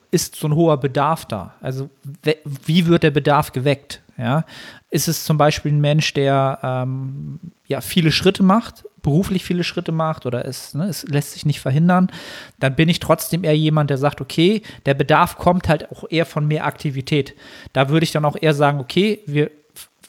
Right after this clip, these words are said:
gehen trotzdem eher so ein bisschen Richtung Kohlenhydrate hochschrauben, ja, anstatt einfach nur die Fette hochzuschrauben, weil der Bedarf halt aus einem mehr Bewegungsbedarf, äh, entstanden ist, ne? Also dem Bedarf so gerecht werden, wie er halt entstanden ist.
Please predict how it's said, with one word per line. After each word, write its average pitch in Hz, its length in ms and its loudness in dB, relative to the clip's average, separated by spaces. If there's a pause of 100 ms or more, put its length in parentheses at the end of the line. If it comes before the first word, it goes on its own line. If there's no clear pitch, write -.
(320)
gehen 151 200 0
trotzdem 165 420 -2
eher 165 420 4
so 147 80 0
ein 143 60 2
bisschen 147 340 0
Richtung 135 380 -2
Kohlenhydrate 180 680 4 (220)
hochschrauben, 165 580 2 (180)
ja, 147 220 -4
anstatt - 500 -4
einfach 135 280 -4
nur 143 60 -6
die 135 80 -8
Fette 156 300 -4
hochzuschrauben, 170 640 -2 (400)
weil 139 240 2
der 147 100 4
Bedarf 143 520 2
halt 151 180 2
aus - 200 -6
einem 135 260 0
mehr 147 200 4
Bewegungsbedarf, 127 1500 0
äh, - 40 -8
entstanden 117 560 -4
ist, - 140 -14
ne? 139 180 -2
Also 135 180 -4
dem 135 180 0
Bedarf 131 360 2
so 156 340 4
gerecht 147 380 0
werden, 139 260 0
wie 131 100 0
er 127 60 0
halt 123 120 -2
entstanden 131 480 -6
ist. 123 300 -12